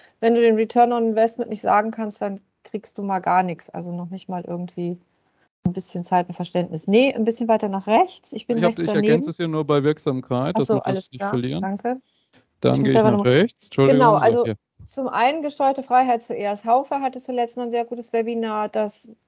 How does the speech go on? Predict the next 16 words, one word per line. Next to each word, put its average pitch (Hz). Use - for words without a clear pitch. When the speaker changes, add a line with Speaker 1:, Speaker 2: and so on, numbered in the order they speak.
Speaker 1:
wenn 220
man 220
diese 220
Freiheit 262
gibt, 247
dass 220
es 220
sehr 233
schwer 247
ist 233
für 240
Menschen, 226
die 226
umzusetzen, 233
die 226
jahrelang 220